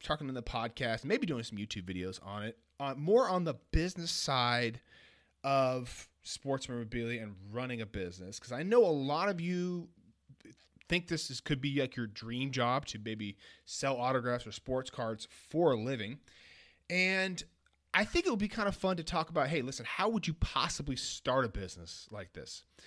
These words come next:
and make it successful and potentially do this for a living? Maybe you start off as your side hustle and then it becomes kind of a full-time thing.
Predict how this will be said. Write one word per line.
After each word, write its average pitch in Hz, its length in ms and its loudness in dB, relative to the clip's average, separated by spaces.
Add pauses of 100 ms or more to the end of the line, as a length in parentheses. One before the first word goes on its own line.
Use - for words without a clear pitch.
(320)
and 123 560 -4
make 147 280 2
it - 80 -10
successful - 760 -8 (640)
and 123 420 -8 (120)
potentially 135 680 0
do 165 160 4
this 160 180 4
for 131 220 -4
a 123 40 0
living? 123 300 -4
Maybe 113 180 -4
you 123 60 -4
start 127 240 -4
off 131 180 -2
as 131 160 -4
your 123 200 -6
side 151 380 4
hustle 104 340 -4
and 107 120 -8
then 110 120 -6
it 117 100 -6
becomes 147 480 -2
kind 120 160 -10
of 101 60 -10
a 92 100 -12
full-time 107 480 -6
thing. 95 380 -12